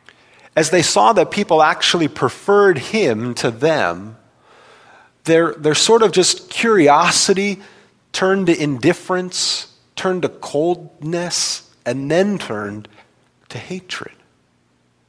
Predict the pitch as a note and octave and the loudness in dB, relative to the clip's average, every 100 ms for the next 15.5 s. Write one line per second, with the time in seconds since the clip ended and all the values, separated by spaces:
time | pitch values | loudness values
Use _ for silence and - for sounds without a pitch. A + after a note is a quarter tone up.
0 | _ _ _ _ _ C#3 C#3+ C#3+ - - | _ _ _ _ _ -6 -4 -4 -4 0
1 | G#3+ G3+ G3+ - - D#3+ D3 E3 D#3+ C3 | 0 0 -2 -2 -2 -2 -2 -2 -2 -2
2 | A#2 A2 G#2+ D3 D3 D3 C3+ D#3+ G3 G3+ | -4 -6 -4 -2 0 0 0 0 2 2
3 | D#3 D3+ D#3 D#3 D3 D3+ C3+ B2 C#3 D#3+ | 2 2 2 -2 0 2 2 2 2 2
4 | F3 G#3+ G#3 G#3 G#3 G#3+ G3 G3 F3+ F#3 | 4 4 4 4 4 4 4 6 6 4
5 | D#3 A2+ - - - - - - E3 D#3 | 2 0 -2 -8 -12 -20 -20 -6 -4 -2
6 | C3 C3 C3 C3+ C3 C3 C3 D3 D#3+ D3 | -2 -2 -2 -2 -4 -6 -2 0 0 0
7 | B2 - _ _ _ _ _ _ _ _ | -6 -12 _ _ _ _ _ _ _ _
8 | _ _ _ _ - - C#3+ D3 G3 G3+ | _ _ _ _ -12 -4 -2 2 2 2
9 | F3+ E3+ E3+ - A#2+ C3+ D3+ D3 - F#2+ | 2 2 -2 -6 -2 0 0 0 -6 -8
10 | G2+ C3 - - - B2+ D3+ - D3+ C#3+ | -10 -14 -20 -20 -10 -4 -2 -2 -2 -2
11 | C#3 C3+ A#2+ C#3+ D3+ C#3 C3+ E3 C3+ A2+ | -2 -2 2 2 2 0 0 -2 -2 -4
12 | A2+ - - G#2+ A2 B2 A2 A#2 A#2 - | -6 -6 -4 -4 -4 -6 -4 -6 -6 -6
13 | - E3+ D#3+ A2 C3 B2 C3+ C3+ C#3 F#3+ | -6 -6 -10 -10 -6 -4 -2 0 0 0
14 | E3 - - G2 - - A#2 - C#3+ D3+ | -2 -4 -6 -8 -6 -8 -8 -8 -4 -2
15 | E3 A2+ F2 F#2+ | -2 -4 -8 -10